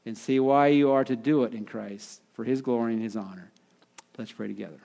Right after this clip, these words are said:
Father, I would pray that, uh, as we think about Paul writing to a church that was struggling, that, that, um, had heard it before but wasn't, weren't living it out, that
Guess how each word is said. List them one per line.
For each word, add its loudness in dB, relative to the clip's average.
Father, 8
I 8
would 6
pray 8
that, 2
uh, 2
as -4
we 8
think 6
about 6
Paul 8
writing 8
to 8
a 6
church 6
that 4
was -2
struggling, 6
that, 2
that, -4
um, -10
had 6
heard 10
it 10
before 8
but 4
wasn't, 2
weren't 2
living 10
it 6
out, 2
that -2